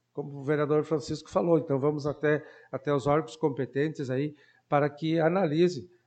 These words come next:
a situação e que não venha aí impor à comunidade um, um, esse projeto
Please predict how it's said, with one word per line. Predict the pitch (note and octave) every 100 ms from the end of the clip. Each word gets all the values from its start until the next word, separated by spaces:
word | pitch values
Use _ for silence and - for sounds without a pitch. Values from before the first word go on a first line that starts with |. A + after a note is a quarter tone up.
| -
a | A#2
situação | C#3+ B2+ C3 - C#3 D#3+ E3+ - _ _
e | D3 C#3+
que | C3 D#3
não | F3+ D#3
venha | D3 D#3
aí | D3 C#3+ D3+ B2+ - _ _ _ -
impor | E3 E3 D#3+ E3 F3+ F3 - -
à | D3+ D3+
comunidade | - D#3 D3+ C3 A#2+ C3 D#3 D#3+ D#3 _ _ -
um, | C#3 C3+ C3 B2 A#2+ A#2 - _ _ _ -
um, | C3+ A#2 D3 B2+ _ _ _
esse | B2 -
projeto | D#3 D3 A2 C3 D#3+ -